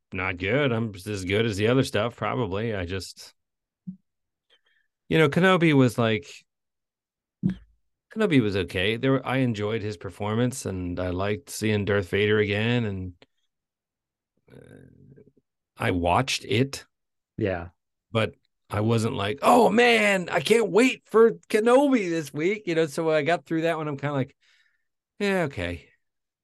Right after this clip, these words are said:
Speaker 1: And then they're like, "Next time, Andor." And I'm like,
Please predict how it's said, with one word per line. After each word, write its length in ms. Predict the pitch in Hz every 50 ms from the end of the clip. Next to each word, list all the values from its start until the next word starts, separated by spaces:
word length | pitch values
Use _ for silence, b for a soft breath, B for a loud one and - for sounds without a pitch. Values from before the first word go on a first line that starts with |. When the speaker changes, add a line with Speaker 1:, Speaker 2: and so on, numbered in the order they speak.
| _ _ _ _
Speaker 1:
And 140 | - 104 110
then 80 | 113 107
they're 80 | 101 92
like, 160 | 95 90 85
"Next 360 | 107 131 139 120 104 - -
time, 320 | - 117 104 87 85 82 -
Andor." 720 | 156 190 202 190 175 165 143 135 120 107 98 92 82 78
And 100 | 80 85 90
I'm 140 | 92 92
like, 200 | 90 101 104 110